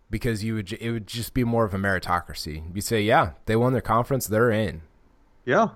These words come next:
Speaker 2: I mean, do you
Speaker 1: And
Speaker 2: think
Speaker 1: if
Speaker 2: O S U would have got in this year with
Speaker 1: <clears throat>
Speaker 2: O U's resume? Absolutely not.
Speaker 1: No, Geor-, Georgia would have been in, or Ohio State. And, and so you, you remove that,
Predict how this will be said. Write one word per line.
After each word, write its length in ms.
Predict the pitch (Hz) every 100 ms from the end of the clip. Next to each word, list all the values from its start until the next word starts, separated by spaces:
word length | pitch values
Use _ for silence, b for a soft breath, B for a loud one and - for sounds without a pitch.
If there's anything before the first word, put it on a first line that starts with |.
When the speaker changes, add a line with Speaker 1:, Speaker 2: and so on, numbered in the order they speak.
| -
Speaker 2:
I 40 |
mean, 120 | 143
do 60 | 151
you 40 |
Speaker 1:
And 60 | 151
Speaker 2:
think 60 | 151
Speaker 1:
if 60 |
Speaker 2:
O 120 | 208 202
S 160 | -
U 80 | 196
would 80 | 190
have 80 | 185
got 140 | 180
in 120 | 180
this 220 | 180 175
year 380 | 180 170 170 - -
with 200 | 135 139
Speaker 1:
<clears throat> 0 |
Speaker 2:
O 80 |
U's 180 | 139 143
resume? 540 | 139 143 143 147 143 143
Absolutely 640 | 123 127 - 117 110 107
not. 340 | 95 90 - - _ -
Speaker 1:
No, 140 | 170
Geor-, 320 | 147 165 170
Georgia 340 | - 160 156 156
would 120 | 143
have 60 | 131
been 100 | 147
in, 240 | 127 78
or 200 | 110 131
Ohio 280 | 127 120 110
State. 460 | - 151 113 -
And, 480 | 113 120 120 113 101 - b b b b b b _ _ _ -
and 160 | 131 139
so 100 | -
you, 280 | 143 131 127 -
you 160 | 123
remove 840 | 123 123 117 120 135 135 131 104 92
that, 680 | 110 110 107 98 - -